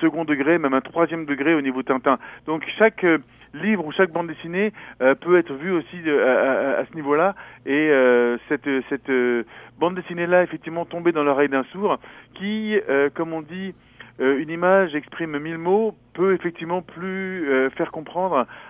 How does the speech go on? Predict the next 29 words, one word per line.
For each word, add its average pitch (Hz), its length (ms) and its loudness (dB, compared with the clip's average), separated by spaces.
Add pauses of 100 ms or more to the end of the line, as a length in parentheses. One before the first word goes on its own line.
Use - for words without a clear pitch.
(120)
euh, 131 300 0
le 135 180 -4
monde, 160 300 -8
euh, 120 320 0
de 120 160 -4
l'handicap 143 520 0 (140)
pour 139 160 -10
des 131 160 -4
enfants 147 320 0 (300)
et 120 180 0
ça, 123 400 2
et 120 80 0
pour 131 220 -6
des 131 100 -2
parents 139 320 2
aussi. 160 280 -10
Donc 131 220 -10
c'est, 120 160 -4
non, 120 200 -10 (100)
ça 131 80 -4
vaut 131 340 -2
effectivement 135 420 -6
le 127 100 -8
coup 165 200 -14 (380)
de 131 240 0
pouvoir 131 300 -2
montrer 135 320 -8
ça, 151 60 0
euh, 120 480 2